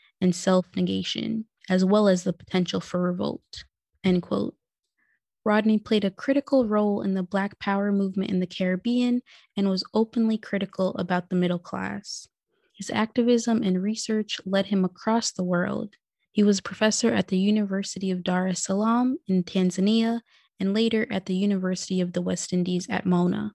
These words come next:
his alma mater. There, he gave speeches and worked with underrepresented groups like the Rastafari in Jamaica. In nineteen sixty-eight, however, his efforts were seen as a problem to the Jamaican government,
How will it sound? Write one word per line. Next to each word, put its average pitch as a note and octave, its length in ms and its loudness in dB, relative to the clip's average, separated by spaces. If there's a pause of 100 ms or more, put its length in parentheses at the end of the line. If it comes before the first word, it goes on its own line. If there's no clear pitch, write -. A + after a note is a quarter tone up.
(120)
his F#3+ 220 -2
alma F3+ 260 4
mater. F3+ 460 -2 (1080)
There, A3 320 2
he G#3 220 -4
gave F#3 240 0
speeches B3+ 920 -2 (240)
and F#3 220 0
worked G#3 280 0
with F#3 100 -2 (100)
underrepresented G3 840 2
groups - 640 -4
like F#3 200 0
the F#3 80 0
Rastafari F#3 800 0
in F#3 220 2
Jamaica. G3 640 -4 (400)
In G#3 140 6
nineteen A3+ 380 4
sixty-eight, B3+ 580 0
however, G3 600 2 (300)
his A#3+ 240 0
efforts A3 480 0
were F#3+ 80 0
seen A#3 380 0
as G3 180 0
a G3 60 -4
problem F#3+ 540 0
to G3 100 -6
the F#3 100 -2
Jamaican F#3 460 0
government, F3+ 580 -2